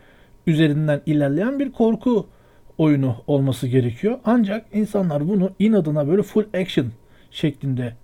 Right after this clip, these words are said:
oynuyorlar. Yani bazı noktalarda sistem bunu gerektiriyor da olabilir. Ondan çok emin değilim. Çünkü hakim olduğum bir konu değil.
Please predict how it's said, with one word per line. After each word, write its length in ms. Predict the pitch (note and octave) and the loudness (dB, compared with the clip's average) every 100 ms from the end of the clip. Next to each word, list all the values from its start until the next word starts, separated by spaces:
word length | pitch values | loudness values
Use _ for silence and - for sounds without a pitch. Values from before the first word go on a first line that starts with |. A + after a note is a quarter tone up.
| - - | -10 -2
oynuyorlar. 680 | C3+ B2+ A#2+ C#3 G3+ - _ _ - - - - | 0 0 -2 -4 -8 -12 _ _ -20 -20 -20 -4
Yani 280 | E3+ E3 D#3+ | 2 2 2
bazı 280 | E3+ G#3+ G#3 | 2 2 4
noktalarda 420 | A3+ A3+ A3+ A#3 | 2 2 0 0
sistem 480 | - F#3+ - G#3+ A3 | -2 -6 0 2 4
bunu 160 | A3+ A3 | 2 2
gerektiriyor 560 | A3+ G#3 - A3 B3 | 0 -2 -2 0 2
da 60 | G3+ | 2
olabilir. 460 | C#3+ B2 B2 F3 - | 2 0 -2 -4 -4
Ondan 300 | D3+ D#3+ F3 | -2 0 0
çok 240 | F3+ - | -2 -2
emin 260 | F3+ F3+ F3+ | 0 2 2
değilim. 280 | G3+ D#3 G3+ - _ _ - | 0 -4 -8 -18 _ _ -12
Çünkü 260 | - C3+ E3 | -10 -4 -4
hakim 440 | D3+ D3+ D3 E3+ | 0 -2 0 0
olduğum 320 | E3+ D#3+ E3+ | 0 0 0
bir 80 | E3 | 0
konu 260 | - E3+ E3 | -2 -2 0
değil. 260 | E3 F#3+ | -2 -4